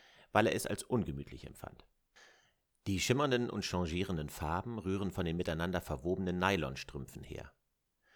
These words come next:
Die von Licht und Lampen hergestellte Stimmung geht über die Lampe als Lichtquelle hinaus.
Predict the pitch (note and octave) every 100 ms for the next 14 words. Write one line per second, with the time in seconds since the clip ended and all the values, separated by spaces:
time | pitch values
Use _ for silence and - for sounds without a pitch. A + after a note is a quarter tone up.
0 | - _ _ F2+ F2+ E2 F#2 C3 - G2+
1 | E2 F2 A2+ C3 A2 F#2+ F2+ - D#2+ E2
2 | - E2+ F#2 A#2 B2+ - - G2+ G#2 F2+
3 | F2 D#2+ F2+ - - D#2 - D#2 - -
4 | D2+ C#2+ C#2 D#2 B1 - -